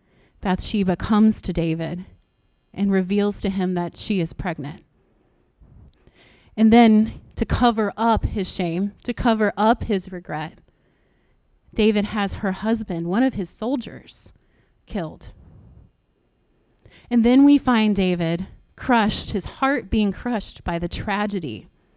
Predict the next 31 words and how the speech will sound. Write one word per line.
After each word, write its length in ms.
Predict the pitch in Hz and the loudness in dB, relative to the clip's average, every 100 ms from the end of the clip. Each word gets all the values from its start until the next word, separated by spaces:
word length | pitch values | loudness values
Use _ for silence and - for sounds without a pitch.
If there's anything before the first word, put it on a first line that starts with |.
| _ _ _ _ _ _ _ _ | _ _ _ _ _ _ _ _
of 140 | 208 196 | -2 0
the 80 | |
child 480 | 202 - 226 233 233 | 0 0 0 2 2
that 160 | 214 190 | 0 -4
was 140 | 180 | -6
born 340 | 185 214 208 196 | 0 4 4 2
out 280 | 190 214 254 | 2 6 8
of 100 | 220 | 6
those 260 | 190 175 | 4 0
mistakes 520 | 180 170 - 170 170 - | -4 -6 -2 -2 -2 -2
and 100 | 180 | -2
regrets, 760 | 165 170 - - - - - _ _ _ _ _ _ | -4 -8 -12 -14 -16 -16 -16 _ _ _ _ _ _
tragically 580 | - 196 185 196 - 170 | -6 -2 0 -2 -4 -6
dying. 400 | 151 165 180 175 - - - - - - - - - _ _ _ _ _ _ _ _ _ _ _ _ _ - | -6 -12 -16 -20 -20 -20 -20 -20 -20 -20 -20 -20 -20 _ _ _ _ _ _ _ _ _ _ _ _ _ -2
The 140 | 220 | -2
truth 320 | - 262 262 | 0 0 2
is, 140 | 233 208 | 0 -2
is 120 | 196 | -2
that 180 | 196 185 | -2 -2
our 240 | 185 208 | 0 4
regrets 680 | 208 196 175 156 - - - | 2 0 -10 -12 -14 -16 -12
can 200 | - 185 | -6 -6
often 500 | 180 180 180 190 185 | -2 -2 -2 -6 -6
also 420 | 180 185 - 180 | -4 -4 -4 -6
cause 480 | - 196 180 175 170 - _ - | -6 -6 -6 -6 -10 -14 _ -8
pain 560 | - 220 190 175 170 175 - _ _ - | -2 2 2 2 -2 -6 -16 _ _ -8
and 140 | 175 | -6
devastation 880 | 175 170 160 170 160 - 175 170 165 | -6 -6 -8 -8 -8 -8 -10 -10 -8
in 140 | 165 165 | -6 -6
our 140 | 165 | -6
lives. 560 | - - - - - | -12 -16 -14 -14 -14